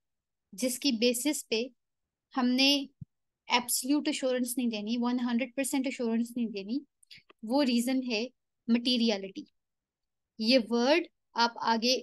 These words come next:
ऑडिट में बहुत ज्यादा पढ़ेंगे और इस वर्ड का आपको पता होना चाहिए। कभी आपने वर्ड सुना हो कि ये चीज मटीरियल है, इसका क्या मतलब होता है? What does material word mean?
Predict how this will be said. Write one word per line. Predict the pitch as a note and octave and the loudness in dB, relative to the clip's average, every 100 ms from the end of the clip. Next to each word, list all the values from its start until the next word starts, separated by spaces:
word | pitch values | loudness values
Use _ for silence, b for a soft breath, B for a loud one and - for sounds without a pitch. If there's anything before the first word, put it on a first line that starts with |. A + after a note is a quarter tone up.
| - - | -4 -4
ऑडिट | A3+ A3+ A#3 | 0 0 0
में | A#3+ A#3+ | -2 -2
बहुत | A3 - A3 A#3+ B3 | -8 -4 0 0 2
ज्यादा | C4 C4 C4 | 2 2 0
पढ़ेंगे | B3 A#3+ A#3 A#3+ A#3+ _ _ _ _ _ _ _ _ _ _ _ _ _ _ _ | 0 0 0 -4 -10 _ _ _ _ _ _ _ _ _ _ _ _ _ _ _
और | A#3 | 0
इस | B3 B3 | 0 0
वर्ड | A3+ A3 | -2 -2
का | B3 | 0
आपको | A3 A#3 | 0 0
पता | G#3+ F#3+ | -6 -6
होना | G3 G3 | -8 -10
चाहिए। | - G3+ - - _ _ _ _ _ _ | -10 -12 -14 -20 _ _ _ _ _ _
कभी | D#4+ D4 | 4 6
आपने | F#4+ F#4 F4+ | 6 6 4
वर्ड | F#4 C4 C4 | 4 4 4
सुना | - D4 C#4 | 4 4 6
हो | C4 | 4
कि | C4 | 4
ये | D4 C#4 | 4 4
चीज | C4+ C#4+ B3+ | 6 6 6
मटीरियल | C4 A#3 G3+ G#3+ F3 | 4 2 0 0 -2
है, | G#3 | -4
इसका | - | -2
क्या | E4 E4+ | 2 4
मतलब | D#4 A#3+ G3 | 4 2 -6
होता | F3+ - | -8 -10
है? | - - _ b b b b _ - | -10 -12 _ b b b b _ 4
What | B3+ D4+ A#3 | 6 6 6
does | C#4+ D4+ - | 4 4 4
material | C4 B3+ C4+ B3+ C#4 B3+ | 2 2 2 4 2 2
word | A3 A3+ G3+ | -2 0 4
mean? | C#4+ C#4 G#3 | 6 6 2